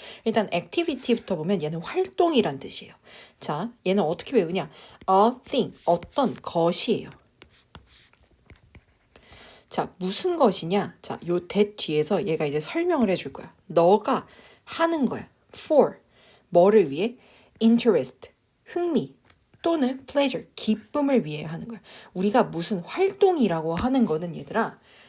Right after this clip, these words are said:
내가 좋아서 하는 일을 활동이라 해요. 그럼 내가 하기 싫은데 해야 되는 일은 뭐라 그러냐? 일이라 그러지. 알겠죠? 내가 좋아서 또는 재미가 있어서 하는 일을 우리는 활동이라 부르겠습니다. Boring, 이거 너무 쉽죠? 지루한이요.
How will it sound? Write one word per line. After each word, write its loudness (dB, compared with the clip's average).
내가 -4
좋아서 -2
하는 -4
일을 0
활동이라 -4
해요. -18
그럼 -2
내가 4
하기 -8
싫은데 0
해야 4
되는 2
일은 4
뭐라 0
그러냐? -10
일이라 6
그러지. -18
알겠죠? -4
내가 2
좋아서 2
또는 0
재미가 2
있어서 -2
하는 -2
일을 -4
우리는 -6
활동이라 -4
부르겠습니다. -6
Boring, 4
이거 -6
너무 0
쉽죠? -4
지루한이요. -4